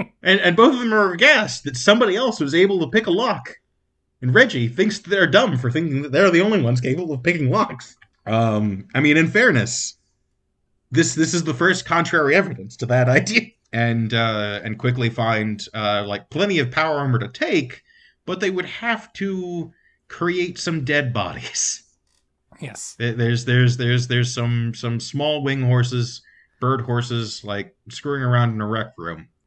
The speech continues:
Speaker 1: Uh, but they would have to end their lives to do it. And, yeah, Reggie's pretty eager to <laughs> go about this. But they're reassured that, like, these, these horses, like, the, the Overcast hasn't been deployed into an active,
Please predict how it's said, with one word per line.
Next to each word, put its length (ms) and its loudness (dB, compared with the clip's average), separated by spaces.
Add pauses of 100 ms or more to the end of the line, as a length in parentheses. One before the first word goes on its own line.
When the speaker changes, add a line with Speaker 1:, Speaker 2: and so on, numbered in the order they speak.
(120)
Speaker 1:
Uh, 300 -12
but 440 -10
they 160 -4
would 120 -6
have 140 0
to 120 -4
end 280 2
their 100 4
lives 380 0
to 80 -10
do 240 -2
it. 160 -12 (180)
And, 300 -10
yeah, 140 -8
Reggie's 360 2
pretty 280 -2
eager 280 2
to 300 0
<laughs> 0 -
go 200 4
about 320 0
this. 400 -12 (440)
But 100 -6
they're 140 2
reassured 560 2
that, 180 -4
like, 220 -4 (160)
these, 640 -4 (440)
these 220 0
horses, 640 -4
like, 160 -2
the, 140 -4
the 100 -2
Overcast 540 -2
hasn't 280 -2
been 200 4
deployed 600 -2
into 260 -10
an 80 -6
active, 400 -8